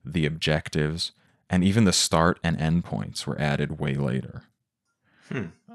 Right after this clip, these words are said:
Speaker 1: Um, he also compiled a full list of James Bond gadgets. I think it was around forty. And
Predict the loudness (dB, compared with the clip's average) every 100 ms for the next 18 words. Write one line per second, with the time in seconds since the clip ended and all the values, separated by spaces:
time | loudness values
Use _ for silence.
0 | -8 -4 -4 -6 0 2 4 4 2 2
1 | 0 2 4 6 6 4 0 _ -6 -6
2 | 0 4 4 6 4 4 0 -8 -16 _
3 | _ 0 2 4 0 -8 -16 -6 0 2
4 | 0 0 0 2 2 0 -2 0 2 2
5 | 2 0 -2 -10 -14 _ _ _ -2 0
6 | 0 2 0 0 0 0 0 -4 0 2
7 | 2 0 -2 -8 -20 -20 -20 -20 -20 _
8 | _ 0 4 6 6 4 0